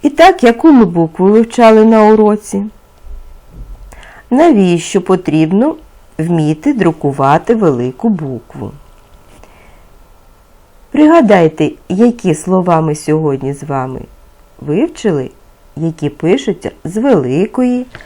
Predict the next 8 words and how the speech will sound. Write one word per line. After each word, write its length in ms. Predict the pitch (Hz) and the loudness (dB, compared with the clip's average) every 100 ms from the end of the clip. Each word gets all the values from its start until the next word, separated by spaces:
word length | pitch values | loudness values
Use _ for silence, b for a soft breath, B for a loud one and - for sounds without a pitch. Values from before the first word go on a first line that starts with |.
| B - 143 | B -12 -6
літери 640 | 135 127 135 175 165 175 - _ | -4 -4 -4 -6 -6 -8 -14 _
«Ц». 320 | - - 123 - - - - - - - _ _ _ b b | -16 -12 -12 -14 -16 -16 -16 -20 -20 -20 _ _ _ b b
І 120 | - 330 | 2 2
оцініть 580 | 233 180 160 151 220 | 2 -2 -2 -2 -4
свою 380 | - 220 233 180 | -2 0 0 0
роботу 540 | 156 147 147 135 139 214 | 0 -2 -4 -8 -6 -4
на 140 | 247 | -4
уроці. 540 | 202 131 131 - - | -4 -6 -10 -14 -20